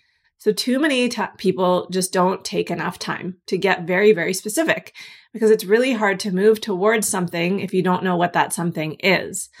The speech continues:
We need that destination to create direction and focus for our lives.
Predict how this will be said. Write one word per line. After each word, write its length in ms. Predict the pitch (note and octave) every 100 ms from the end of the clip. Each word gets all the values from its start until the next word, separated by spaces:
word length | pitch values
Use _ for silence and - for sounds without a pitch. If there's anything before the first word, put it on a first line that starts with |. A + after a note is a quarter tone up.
| - - -
We 200 | G3+ G3
need 500 | G3 G3+ G#3+ G#3+ G#3 _ _ _ _
that 500 | F3 F#3 F3+ F3+ - _ _ _ _ _ _ _ _ _ _ _ _
destination 1200 | D3+ G#3 B3 - C4+ G#3 G#3 G#3 - F3+ C4 D#4+ D#4+ _ _ _ _ _ _ _ -
to 420 | A3 G3 F#3+ F#3+
create 640 | - G3 F3+ E3+ E3+ - _ _ _
direction 680 | G3+ G3 G#4+ - - - -
and 160 | - F#3
focus 420 | B3+ C4 - F3+
for 280 | - F3 F3+
our 180 | F3+ F3
lives. 460 | G3+ D3+ - -